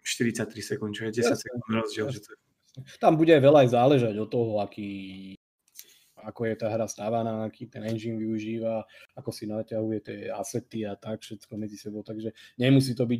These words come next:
Speaker 2: úplne, že všade nejaké úplné zázraky, vieš. A ak máš niekde
Speaker 1: Veď
Speaker 2: proste
Speaker 1: samozrejme.
Speaker 2: rozdiel päť, šesť sekúnd, <laughs> alebo čo, tak už zase budeme tu teraz vyťahovať, že aká je to bomba a písať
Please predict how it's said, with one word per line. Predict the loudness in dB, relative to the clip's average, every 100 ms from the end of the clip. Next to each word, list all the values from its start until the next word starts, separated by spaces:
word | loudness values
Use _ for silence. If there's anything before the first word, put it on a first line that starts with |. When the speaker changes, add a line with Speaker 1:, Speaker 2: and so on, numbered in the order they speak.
| -2
Speaker 2:
úplne, | 0 0 0 -4
že | -6 -6
všade | 0 0 0 -2
nejaké | -4 -6 -8 -12 -12 -14 -14 -16 -16 -18
úplné | -16 -8 -4
zázraky, | -2 -2 0 0 -2 -12
vieš. | -8 -6 -8
A | -12 -20 -8
ak | -2
máš | 0 0
niekde | 0 0
Speaker 1:
Veď | -2
Speaker 2:
proste | -2 -2
Speaker 1:
samozrejme. | 2 4 4
Speaker 2:
rozdiel | 4 4 4 _ -2
päť, | -2 -2
šesť | -10 -4 -2 -2
sekúnd, | -2 -6 -4 -4
<laughs> | 0
alebo | 0 -2
čo, | -8
tak | -14 -18 _ -20 -14
už | -6 -6
zase | -6
budeme | -8 -2 2 2 0
tu | -2
teraz | 0 0
vyťahovať, | 0 0 2 4 2
že | 0
aká | -2 -2
je | -4
to | -4
bomba | -4 -4 -4 -6
a | -8
písať | -14 -12